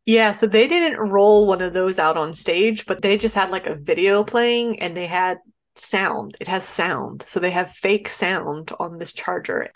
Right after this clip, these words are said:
Like, people were, like, oohing, ahhing. I'm like, "This thing, this is not what it should sound like, guys. You know that, right?" <laughs> Like, <laughs>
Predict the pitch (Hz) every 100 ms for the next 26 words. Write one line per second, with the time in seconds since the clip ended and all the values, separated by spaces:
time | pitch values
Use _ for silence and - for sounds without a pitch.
0 | - 160 - 208 175 147 147 180 180 180
1 | 156 - 170 175 160 151 165 170 160 175
2 | - 196 170 170 170 64 - - 180 196
3 | 190 - 151 127 - 156 - 175 180 151
4 | 92 - 107 78 78 92 - - - 165
5 | 165 139 127 80 147 151 165 175 226 220
6 | 202 - _ _ - - - -